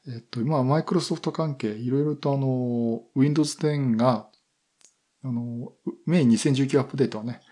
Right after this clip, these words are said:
普通にWindowsアップデートで画面も出てきて、自分が、の意思で選択するとインストールができるという状態まで持ってこれています。え、ちなみに私の今使ってるSurface Proですね。えっと、これは、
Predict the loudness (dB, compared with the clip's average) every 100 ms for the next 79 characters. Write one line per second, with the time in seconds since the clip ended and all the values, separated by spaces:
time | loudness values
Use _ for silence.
0 | -20 _ -4 0 2 4 4 2 2 0
1 | 0 0 0 0 0 0 0 -2 -4 -6
2 | -2 0 0 -2 -2 4 6 8 6 4
3 | -2 _ _ 4 4 6 2 2 -2 -4
4 | -6 -6 0 2 2 2 0 0 0 0
5 | -2 -4 -12 -14 -12 -12 -14 -14 -16 -18
6 | _ -18 -14 -16 -16 -16 -16 -16 -20 -20
7 | -20 -20 -20 -20 _ -6 -2 0 2 4
8 | 4 2 2 6 6 8 6 6 -2 -8
9 | -10 _ -14 -10 -6 -6 -2 -4 -2 -4
10 | -4 -10 -10 -10 -12 _ _ _ _ _
11 | _ _ -20 _ _ _ -12 -12 -16 -12
12 | 0 2 4 2 0